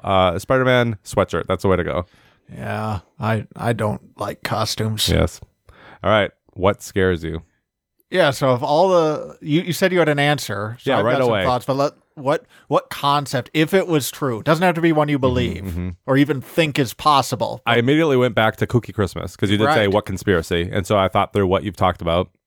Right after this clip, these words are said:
Speaker 1: And speaking of that, listeners, let, we're gonna come back to Kooky Christmas at the end of this episode. Uh, the one that I think, not that I believe this, but the one that would just make me the
Speaker 2: Right.
Speaker 1: most upset if it was real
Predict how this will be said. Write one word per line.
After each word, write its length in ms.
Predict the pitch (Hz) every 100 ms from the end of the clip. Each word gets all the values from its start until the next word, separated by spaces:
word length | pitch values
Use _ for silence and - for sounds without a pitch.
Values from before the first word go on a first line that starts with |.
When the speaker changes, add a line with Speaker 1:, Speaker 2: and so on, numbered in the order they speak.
| _ -
Speaker 1:
And 240 | 110 101 -
speaking 300 | - 113 101
of 60 |
that, 180 | 92 80
listeners, 300 | 92 98 90
let, 200 | 107 -
we're 120 | 104
gonna 120 | 110
come 120 | - 101
back 160 | 101
to 80 | 92
Kooky 260 | - 95 90
Christmas 320 | 95 92 87
at 80 | 87
the 60 |
end 120 | 85
of 80 | 90
this 140 | 85 90
episode. 460 | 87 80 82 87 _ _ _ _ _ 95
Uh, 260 | 98 98 - - _ _ _ _ _ _ _
the 240 | - 107 104
one 320 | 98 131 170
that 120 | 175
I 100 | 123
think, 460 | - - 135 131 - _ _ _ _ _ _ _ _ _ _ _ _
not 220 | 110 120
that 80 | 165
I 60 | 170
believe 280 | 170 170 117
this, 340 | 85 92 -
but 100 | 113
the 80 | 110
one 140 | 120
that 100 | 123
would 340 | 107 104 95 -
just 160 | 104 110
make 140 | 107
me 80 | 247
the 60 |
Speaker 2:
Right. 80 | 98
Speaker 1:
most 220 | 101 104
upset 320 | 107 - 104 101
if 100 | 107
it 40 |
was 140 | 95 90
real 340 | 95 117